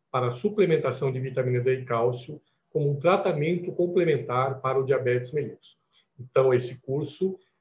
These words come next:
ele tem como propósito, como propósito apresentar a vocês toda a visão clínica e farmacológica associada à utilização de vitamina D e cálcio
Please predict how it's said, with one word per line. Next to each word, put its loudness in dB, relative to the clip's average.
ele -4
tem 2
como -2
propósito, 2
como -4
propósito 0
apresentar 0
a 2
vocês 0
toda 2
a -4
visão 2
clínica 2
e -2
farmacológica -2
associada 0
à 4
utilização 2
de -4
vitamina 0
D 6
e -2
cálcio -2